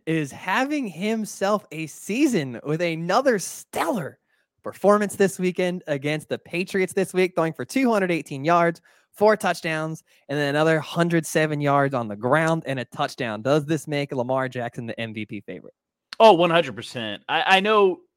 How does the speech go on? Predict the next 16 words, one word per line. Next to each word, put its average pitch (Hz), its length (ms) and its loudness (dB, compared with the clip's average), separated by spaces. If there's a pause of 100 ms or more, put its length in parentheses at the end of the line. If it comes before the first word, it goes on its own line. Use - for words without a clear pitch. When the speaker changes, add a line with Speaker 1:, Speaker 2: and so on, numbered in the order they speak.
Speaker 2:
people 156 240 -6
are 135 140 2
really 117 240 -6
high 107 240 -2
on 104 100 -10
Jalen 98 380 -12
Hurts 101 260 -12
right 101 140 -8
now. 98 220 -4
I 104 220 -4
am 98 200 -8
too. 98 380 -10 (520)
I, - 120 -6 (100)
I, 165 40 -8
but 151 400 2 (220)
what 165 280 -2